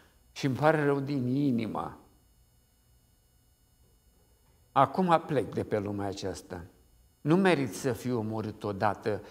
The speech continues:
probabil de trei, patru, cinci ori să fiu omorât pentru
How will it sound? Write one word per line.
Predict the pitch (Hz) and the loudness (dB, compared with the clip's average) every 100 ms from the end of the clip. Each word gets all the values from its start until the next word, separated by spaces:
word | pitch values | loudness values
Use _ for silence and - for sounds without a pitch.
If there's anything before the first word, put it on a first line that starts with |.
| - | -14
probabil | - 156 131 175 165 165 147 | 2 6 12 12 12 8 8
de | 151 | 6
trei, | 156 190 170 | 8 6 6
patru, | 190 180 156 | 8 8 6
cinci | 156 - 165 147 143 | 0 0 0 0 6
ori | 185 143 | 8 8
să | - 131 | 6 0
fiu | - 143 | 2 2
omorât | 139 135 135 135 | 2 2 -2 -2
pentru | 143 135 131 127 | -2 -2 -4 -6